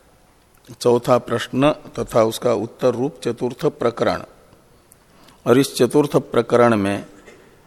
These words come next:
मुख्य रूप से विवक्षित यानी बताना, अ, बताने के लिए अभिप्रेत कौन है, तो कहते हैं अक्षर स्वरूप। अक्षर यानी परमात्मा।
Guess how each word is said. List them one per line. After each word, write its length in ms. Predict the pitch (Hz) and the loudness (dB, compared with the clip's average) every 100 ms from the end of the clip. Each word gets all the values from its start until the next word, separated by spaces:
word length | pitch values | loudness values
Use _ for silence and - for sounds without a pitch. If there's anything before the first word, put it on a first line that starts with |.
| _ - | _ -2
मुख्य 520 | 113 139 - 156 127 | 0 0 0 2 2
रूप 180 | 117 107 | 0 -4
से 300 | - 139 147 | 0 2 2
विवक्षित 800 | 104 117 117 110 - 139 123 - - - _ _ _ _ - _ _ _ - | 2 0 0 -2 -4 -2 -2 -6 -18 -20 _ _ _ _ -20 _ _ _ -4
यानी 260 | 107 127 | 0 2
बताना, 560 | 131 107 104 113 113 98 | 2 2 2 2 2 0
अ, 360 | - 110 107 110 | -2 0 0 0
बताने 540 | 113 110 120 120 113 | -2 -2 0 0 -2
के 160 | - 107 | -4 -4
लिए 320 | 110 135 - | 0 0 0
अभिप्रेत 920 | 104 110 - - 117 92 - - - _ _ _ _ _ _ _ _ - _ _ _ _ _ _ _ _ _ - | 0 0 -6 2 2 2 -6 -20 -20 _ _ _ _ _ _ _ _ -20 _ _ _ _ _ _ _ _ _ 2
कौन 280 | 123 139 | 4 4
है, 360 | 135 131 135 151 - - - _ _ _ _ _ _ _ _ - - - | 4 2 0 -4 -16 -20 -20 _ _ _ _ _ _ _ _ -20 -10 -4
तो 100 | 113 | 0
कहते 360 | 117 117 - | 0 0 2
हैं 80 | 143 | 0
अक्षर 540 | - 120 - - 123 | 2 -2 -2 4 4
स्वरूप। 600 | 113 - 90 82 73 - - _ _ _ _ _ - _ _ _ _ _ _ _ _ _ | 4 -2 -4 -6 -12 -16 -20 _ _ _ _ _ -20 _ _ _ _ _ _ _ _ _
अक्षर 380 | 104 110 - 123 | -6 -4 0 2
यानी 200 | 120 135 | 2 0
परमात्मा। 720 | 135 123 120 101 - - 50 | 0 0 0 -2 -6 -14 -16